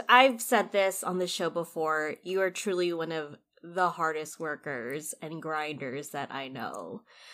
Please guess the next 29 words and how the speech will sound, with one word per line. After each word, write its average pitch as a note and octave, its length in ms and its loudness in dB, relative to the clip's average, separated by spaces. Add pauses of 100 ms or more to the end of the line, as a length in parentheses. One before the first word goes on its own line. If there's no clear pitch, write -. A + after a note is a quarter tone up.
(380)
And, F3 340 0 (260)
um, D#3+ 600 0 (140)
as F3 240 -4
much G3+ 380 0
as G#3 160 -2
I G3 200 2
love F3+ 420 -2
that, A3+ 400 4 (340)
I F3+ 220 -4 (100)
also A#3 560 2
love F#3+ 420 4
you F#3 360 4
having E3 500 -4
you D3+ 240 -4
time. A2+ 640 -12 (760)
And F3 600 0 (460)
um, F3 360 0
because A3+ 380 6
you E4 120 6
deserve E4+ 460 8
it. E3+ 360 4 (100)
You C4 180 0
deserve C#4+ 400 4
it. F#3 80 2
You A3+ 140 2
work A3+ 200 2
so C4 280 2
hard, A3+ 600 4
and F3+ 320 -2